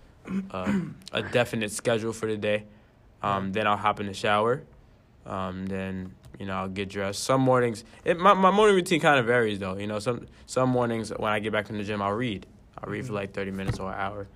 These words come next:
Speaker 1: and then I'll get to my planning. You know, but usually in the mornings, I would say, and I have classes at nine o'clock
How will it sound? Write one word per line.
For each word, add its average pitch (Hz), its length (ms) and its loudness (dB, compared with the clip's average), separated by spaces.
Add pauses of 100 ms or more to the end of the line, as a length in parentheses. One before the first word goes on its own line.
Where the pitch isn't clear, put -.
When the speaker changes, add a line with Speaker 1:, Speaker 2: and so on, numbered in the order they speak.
(280)
Speaker 1:
and 107 220 -6
then 113 100 2
I'll 104 100 2
get - 180 -12
to - 120 -12
my 92 100 -6
planning. 92 460 -6
You 101 100 -10
know, 101 120 -4
but 101 200 -2
usually 143 640 2 (560)
in 123 140 2
the 117 80 0
mornings, 131 720 0 (520)
I 127 160 8
would 139 180 6
say, 120 500 4 (220)
and 113 100 2
I 127 120 8
have 131 160 4
classes 113 420 4
at 101 100 0
nine 101 220 0
o'clock 95 420 -4